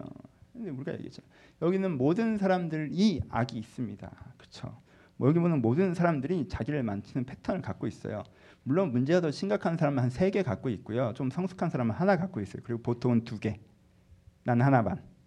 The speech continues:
난 하나 반. 전 하나 반이에요. 전 이 번이에요. 전 자만해요.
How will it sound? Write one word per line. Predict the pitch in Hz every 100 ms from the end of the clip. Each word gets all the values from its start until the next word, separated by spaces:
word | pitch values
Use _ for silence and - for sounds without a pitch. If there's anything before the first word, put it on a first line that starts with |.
| _ - - - - _ _ _ _ _ _ _ _ _ _ _ _ _ _ _ _ _ _ _ _ _ _ _ _ _ _
난 | - 170
하나 | 165 165
반. | 123 - - _ _ _ _ _ _
전 | 156
하나 | 151 175
반이에요. | 101 - - - _ _ _ _ _ _
전 | - 180 135
이 | 165
번이에요. | 185 113
전 | 92 139
자만해요. | 131 131 131 95 -